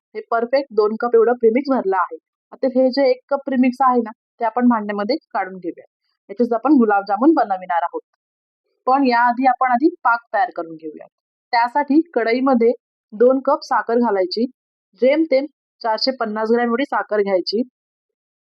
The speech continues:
त्यात आता आपण जेवढी साखर घेतली आहे तेवढंच आपल्याला पाणी घालायचंय, म्हणजेच दोन कप आपल्याला यामध्ये पाणी घालायचं आहे. आता गॅस हा चालू करायचा आणि साखर ही आपल्याला पूर्णपणे विरघळून घ्यायची आहे.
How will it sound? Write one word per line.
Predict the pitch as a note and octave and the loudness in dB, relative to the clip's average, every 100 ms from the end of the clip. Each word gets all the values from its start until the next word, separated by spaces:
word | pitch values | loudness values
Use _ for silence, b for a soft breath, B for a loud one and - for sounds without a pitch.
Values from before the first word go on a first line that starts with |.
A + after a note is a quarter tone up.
| _ _ | _ _
त्यात | A3+ A3+ | -4 -4
आता | B3 B3+ | -2 -2
आपण | A3+ A#3+ A3 | 0 0 2
जेवढी | G#3+ G3+ D#4 | 2 2 0
साखर | C4+ A3+ A3+ | 0 -2 0
घेतली | A3 G3+ G3 | 0 2 2
आहे | F#3 E3 - _ _ _ - | 0 -4 -12 _ _ _ 0
तेवढंच | G#3+ A#3+ | 2 2
आपल्याला | A#3 A3+ C4+ - A#3+ | 0 0 0 0 -4
पाणी | G3 G3 | -4 -4
घालायचंय, | F#3+ E3+ D#3+ G3 B3+ - _ _ | -6 -4 -4 -4 -6 -6 _ _
म्हणजेच | A3+ G3+ C4 A#3 | -6 0 -2 0
दोन | G3+ G3 G3 | 2 2 0
कप | G3+ | -6
आपल्याला | G3+ G3+ G3+ | -2 2 2
यामध्ये | F#3+ G3+ G#3 D4 - | 0 -2 0 0 0
पाणी | G3+ F#3+ | -4 -4
घालायचं | G3 F3 E3 E3 E3+ | -6 -4 -4 -4 -6
आहे. | E3+ A#3+ _ _ _ _ _ G3+ | -6 -10 _ _ _ _ _ -8
आता | G3+ C4 B3 | -2 -2 0
गॅस | G#3+ A3 A#3+ | -2 -2 0
हा | A#3+ C4+ - | -2 -2 -2
चालू | G3+ A3+ | -2 0
करायचा | C4+ C4 G3 F#3 F#3+ - _ _ _ - | -2 0 -2 -2 -6 -6 _ _ _ -10
आणि | G3+ A#3+ | 0 0
साखर | A#3+ G3 - | 0 -4 0
ही | A3+ A#3+ | 0 2
आपल्याला | A3 A#3 C4+ B3+ | 0 0 0 0
पूर्णपणे | A3+ A3+ - A#3 D4 | -2 -2 -4 -2 0
विरघळून | B3+ A3 A3+ A3+ | 2 2 0 0
घ्यायची | G#3 F#3 - E3+ | 0 -2 -4 -6
आहे. | D#3+ | -8